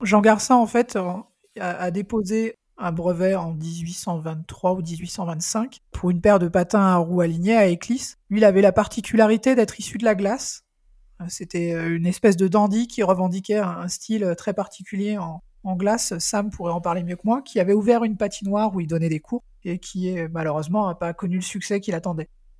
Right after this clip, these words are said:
Et il est très critiqué pour avoir plagié, euh, le, le brevet de, de Tyers,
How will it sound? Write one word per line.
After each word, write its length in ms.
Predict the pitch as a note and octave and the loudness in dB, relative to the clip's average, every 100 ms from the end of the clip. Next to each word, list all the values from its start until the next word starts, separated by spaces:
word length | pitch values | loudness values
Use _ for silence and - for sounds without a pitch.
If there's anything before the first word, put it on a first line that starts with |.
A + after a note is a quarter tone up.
| - | -8
Et 80 | F#3 | -4
il 80 | |
est 80 | E3+ | -4
très 160 | - G3+ | -4 -4
critiqué 480 | - F#3 F#3 G#3+ G#3+ | -4 -8 -4 -2 0
pour 180 | G#3 | 0
avoir 260 | E3+ E3+ - | 0 0 -2
plagié, 540 | G#3 F3+ E3+ F#3+ F#3+ | -4 -4 -2 -2 -2
euh, 160 | F3+ D#3+ E3+ _ - | -2 -6 -10 _ -12
le, 360 | G#3+ D#3+ D#3+ | -8 -6 -4
le 160 | D#3 D#3+ | -4 -4
brevet 360 | D#3 E3+ E3+ F#3 | 0 2 2 2
de, 200 | D#3+ D#3 | 0 -2
de 120 | D#3+ | -4
Tyers, 600 | F3 E3+ G3 A3+ - | 0 2 2 0 -6